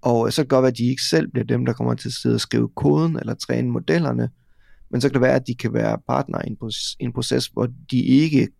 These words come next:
glemmer, at de muligheder er der, og at de muligheder også kan assistere i nogle mere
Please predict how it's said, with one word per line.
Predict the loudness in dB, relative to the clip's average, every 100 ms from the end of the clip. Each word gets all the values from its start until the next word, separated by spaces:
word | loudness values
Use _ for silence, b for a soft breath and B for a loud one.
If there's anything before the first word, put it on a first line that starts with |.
| -2
glemmer, | 0 2 2
at | 0 -6 _ -4
de | -2
muligheder | 0 0 -2 -2 -6 -6 -4
er | -2
der, | -2 -4 _ _ _ _ -4
og |
at | 0
de | 2
muligheder | 2 4 4 2
også | 0 -2
kan | -4
assistere | -4 -4 -2 0 0 -2 -6 _ 0
i | 2
nogle | 2 0 -2 -6 -8 -10 -8
mere | -4 0 0